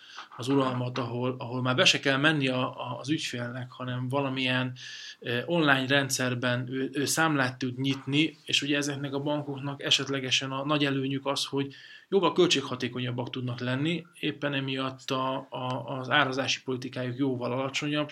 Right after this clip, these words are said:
jóval hamarabb meg fog tudni térülni a,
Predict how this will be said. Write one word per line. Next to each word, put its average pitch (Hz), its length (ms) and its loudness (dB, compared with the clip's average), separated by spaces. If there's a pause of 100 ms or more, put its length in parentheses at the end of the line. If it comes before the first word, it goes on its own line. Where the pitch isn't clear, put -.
(200)
jóval 139 580 0 (280)
hamarabb 131 360 -2
meg 127 160 2
fog 127 140 -4
tudni 127 280 -8
térülni 127 600 2 (560)
a, 120 100 -8